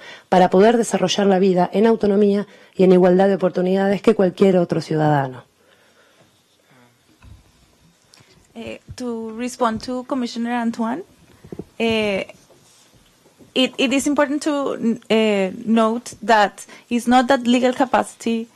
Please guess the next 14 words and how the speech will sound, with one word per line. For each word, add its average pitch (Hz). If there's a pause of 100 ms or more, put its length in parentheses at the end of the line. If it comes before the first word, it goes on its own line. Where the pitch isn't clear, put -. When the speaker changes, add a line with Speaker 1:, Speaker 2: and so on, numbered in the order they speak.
(120)
Speaker 2:
legal 285
capacity 269
should 233
be 220
presumed, 214
but 214
it's 220
not 240
that 254 (160)
currently, 254
under 233
the 202
current 208
system, 247